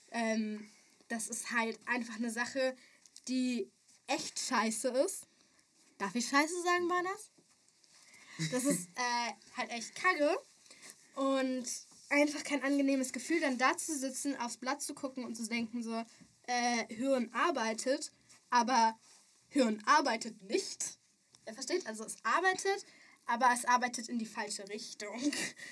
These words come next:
Speaker 1: So, es arbeitet von jetzt ist Arbeit zu jetzt ist Freizeit und ich denke nicht mehr daran, sondern in meinem Kopf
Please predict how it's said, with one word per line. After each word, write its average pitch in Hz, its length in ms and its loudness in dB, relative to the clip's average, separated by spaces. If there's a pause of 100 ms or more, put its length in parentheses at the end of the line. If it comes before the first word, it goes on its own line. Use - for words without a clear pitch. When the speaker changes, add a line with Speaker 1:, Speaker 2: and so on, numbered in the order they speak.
(140)
Speaker 1:
So, 233 140 -10
es 220 120 -10
arbeitet 247 460 -2
von 240 560 -4 (520)
jetzt 233 340 -2
ist - 160 -8
Arbeit 294 440 0 (120)
zu 254 460 -6 (680)
jetzt 226 240 -6
ist 208 140 -8
Freizeit 294 580 -2
und 240 120 -8
ich 220 140 -8
denke 247 580 -4
nicht 240 240 -10
mehr 220 120 -6
daran, 285 440 0
sondern 233 280 -4
in 240 80 -6
meinem 220 240 -4
Kopf 269 260 -4